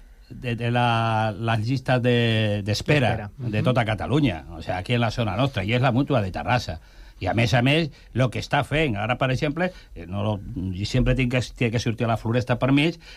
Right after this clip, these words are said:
Speaker 1: resulta que perquè se agafa un constipat, la, la, la, dues persones no es queden sense metge allà.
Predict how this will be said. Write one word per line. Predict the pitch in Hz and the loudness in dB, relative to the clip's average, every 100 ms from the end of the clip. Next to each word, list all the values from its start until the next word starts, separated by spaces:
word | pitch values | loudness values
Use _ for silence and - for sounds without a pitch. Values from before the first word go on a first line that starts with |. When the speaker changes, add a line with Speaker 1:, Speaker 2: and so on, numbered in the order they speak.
| - | -6
Speaker 1:
resulta | 127 110 123 165 | -2 0 2 2
que | 147 | 0
perquè | 123 120 123 | 0 0 0
se | 113 123 127 | -2 -2 0
agafa | 123 127 131 | 0 2 2
un | 131 | 2
constipat, | 131 131 143 135 135 92 95 | 0 0 0 2 0 0 -10
la, | 95 98 | -10 -4
la, | 110 104 - - - | -2 -2 -4 -14 -4
la, | 110 107 - 123 - - | -2 -2 -6 -12 -14 -12
dues | 123 123 123 | 0 0 2
persones | 147 131 135 165 170 - | 0 2 2 2 0 -6
no | - 123 | -4 -2
es | - | 0
queden | 120 139 | 0 2
sense | 139 123 95 | 0 0 2
metge | 113 170 - 101 | 2 2 0 0
allà. | 98 92 | 0 -4